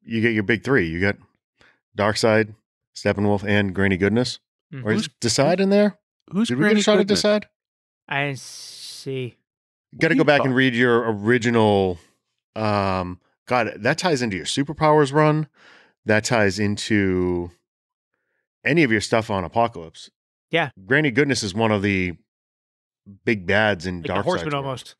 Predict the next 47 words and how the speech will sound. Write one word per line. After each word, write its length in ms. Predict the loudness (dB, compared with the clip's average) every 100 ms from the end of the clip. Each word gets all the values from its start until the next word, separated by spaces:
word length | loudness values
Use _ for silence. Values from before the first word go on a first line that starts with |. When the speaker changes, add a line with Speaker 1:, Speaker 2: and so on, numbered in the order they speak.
| _
Speaker 2:
Yeah. 160 | -16 -2
Speaker 3:
Oh. 140 | 2
Speaker 1:
Yeah, 180 | 4 2
he's, 200 | 2 0 -2 _
she's 320 | -2 2 2
one 180 | 2 2
of 100 | 2
the 120 | 0 -4
four. 340 | -6 -8 -8 -12 -20 -20 _ -20 _ _ _ _ _ -8 -2
She 60 |
Speaker 3:
Oh, 40 | 0
I 120 | 2
have 100 | 2
Speaker 1:
was, 460 | 2 4 4 2
Speaker 3:
no 180 | -2 -2
idea 200 | -2 -2
what 100 | -4
you're 60 | 0
Speaker 1:
she's 200 | 0 2
Speaker 3:
talking 120 | 2
Speaker 1:
the 60 | 2
one 120 | 0
that 100 | 0
ran, 300 | 2 2 2
uh, 400 | 0 0 -2 -8 _ -8
they 60 | -4
always 120 | -2
joke 160 | -2 -2
about 160 | -2
the 80 | -2
orphanage. 520 | -2 -4 -8 -12 -16 _ _ _ _ _
Speaker 2:
Yeah, 220 | -4 -4 -6
Speaker 1:
Where 260 | -2 0
Speaker 2:
Big 140 | 0 0
Bertha. 180 | 0
Speaker 1:
Mister 220 | 0 0 2
Miracle 340 | 2 2 -2
came 320 | 0 0 0
from, 360 | 0 0 0 0
Speaker 2:
Yep. 180 | -4 -4
Speaker 1:
Big 140 | -6
Bertha, 360 | -2 0 2 2
yep. 100 | 2 0
Speaker 3:
Oh. 760 | 0 0 0 0 0 -2 0
Speaker 1:
All 140 | 0 0
of 80 |
them. 420 | 0 0 -2 -12